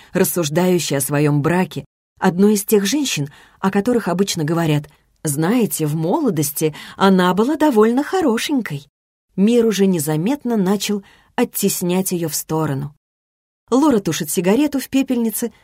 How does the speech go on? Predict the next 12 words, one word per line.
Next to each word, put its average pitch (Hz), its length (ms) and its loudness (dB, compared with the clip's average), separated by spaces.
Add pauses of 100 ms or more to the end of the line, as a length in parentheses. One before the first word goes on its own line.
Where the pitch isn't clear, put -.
(120)
хочет 156 380 -4
зажечь 156 400 -2
новую, 233 460 2
но 226 360 -2 (120)
передумывает. 147 800 -2 (440)
Она 170 220 0
способна 156 680 -2
между 147 320 0
делом 160 380 0 (240)
сварить 175 480 -2
приличный 147 460 -2
кофе, 147 480 -4